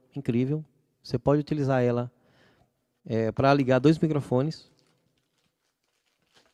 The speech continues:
Pode colocar uma guitarra junto também, que ele tem, ela tem entrada, ó. Então, po-, por exemplo, vamos supor, eu tenho um M Z X quinhentos, eu posso usar a V S dois Pro aqui em cima, ó.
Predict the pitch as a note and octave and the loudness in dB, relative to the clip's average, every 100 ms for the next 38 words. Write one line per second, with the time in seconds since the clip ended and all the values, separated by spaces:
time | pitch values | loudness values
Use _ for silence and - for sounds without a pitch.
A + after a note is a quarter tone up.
0 | _ B2 C3 C3 C3 C3 B2+ A#2+ B2 C3 | _ 4 4 4 4 4 2 0 0 2
1 | B2 A2+ A#2+ A#2 G#2 C3 D3 A2+ G2+ A#2+ | 2 0 0 -2 0 -2 -2 -8 -6 -6
2 | A#2 A2+ A#2+ A#2 A2+ C#3 B2+ G#2 - _ | -4 -2 -2 -2 -4 -4 -6 -10 -18 _
3 | _ - B2 C3 A#2+ - B2 A2+ G#2+ F#2+ | _ -6 -4 -2 -4 -4 -4 -2 -2 -4
4 | A2 _ _ _ _ _ _ _ _ _ | -16 _ _ _ _ _ _ _ _ _
5 | _ _ _ - - - - D#3 E3 C3+ | _ _ _ -12 -12 -8 0 2 2 4
6 | B2+ F3+ F#3+ G3 F#3 F3 - D#3+ B2 A2+ | 4 4 0 2 2 0 -2 0 0 -4
7 | - D3+ B2+ C#3 D3 D3+ - G3+ - _ | -14 -10 -4 0 0 0 -6 -10 -10 _
8 | _ _ _ _ _ _ _ _ _ - | _ _ _ _ _ _ _ _ _ -8
9 | C3 B2+ B2 E3 F3 _ _ _ _ _ | 0 2 2 0 -10 _ _ _ _ _
10 | _ _ - _ _ _ _ _ _ _ | _ _ -20 _ _ _ _ _ _ _
11 | - G#2+ A#2 A#2+ C3 A#2+ - A#2+ - F#3 | -8 0 0 0 -2 -4 -2 -2 -2 -8
12 | E3+ - F#3 D#3+ | -8 -6 -6 -4